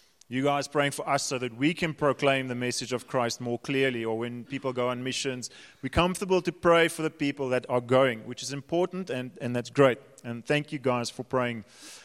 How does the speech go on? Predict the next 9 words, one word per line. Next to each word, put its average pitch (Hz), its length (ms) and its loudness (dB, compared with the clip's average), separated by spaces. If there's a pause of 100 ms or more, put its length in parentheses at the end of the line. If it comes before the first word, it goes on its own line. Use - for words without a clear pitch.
(220)
Um, 110 520 -6 (320)
keep 135 240 0
doing 135 240 4
it. 104 200 -4 (1300)
Um, 120 520 -4 (1800)
but 147 140 6 (800)
there 165 260 6
from 196 220 -2
verse 165 420 0